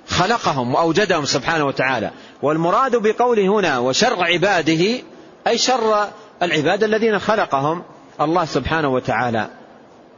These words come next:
قال ومن همزات الشياطين، ومن همزات الشياطين، و-، و-، وهمزات الشياطين هي ما، ما يلقيه الشيطان في، في نفس الإنسان من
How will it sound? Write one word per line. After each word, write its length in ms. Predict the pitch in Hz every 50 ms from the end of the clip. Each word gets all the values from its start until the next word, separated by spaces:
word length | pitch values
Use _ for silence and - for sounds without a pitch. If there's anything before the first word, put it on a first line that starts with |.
| - - - - -
قال 220 | 180 202 233 240
ومن 320 | 240 240 240 240 247 262 254
همزات 560 | 247 247 247 240 233 202 208 247 254 247 -
الشياطين، 720 | 220 - - - 220 220 220 220 208 - 254 240 165 - - - - - - - - - - - - - - - - - - - - - -
ومن 240 | - 143 156 165 160
همزات 600 | 160 160 156 151 147 127 170 196 233 247 226 -
الشياطين، 680 | 208 202 - - 226 226 220 214 220 233 247 208 139 92 - - - - - - - - - -
و-، 60 | 156 170
و-، 340 | 180 175 170 156 156 160 170 -
وهمزات 640 | 170 175 185 208 220 220 214 185 190 226 214 202
الشياطين 580 | 180 160 - - 170 156 147 143 - 196 233 220
هي 300 | 202 214 220 208 214 226 - - - - - - - - - 151
ما، 260 | 160 185 208 196 185
ما 180 | 180 196 196
يلقيه 420 | 190 185 180 170 - 240 240 196 170
الشيطان 640 | 151 - - 170 156 151 - 170 180 165 139 107 - - - - - - - - - -
في، 220 | - - 160 165 156
في 160 | 147 160 160
نفس 340 | 170 208 190 - - - 175
الإنسان 600 | 151 151 156 156 147 - - 190 190 180 160 139
من 340 | 135 143 143 139 139 120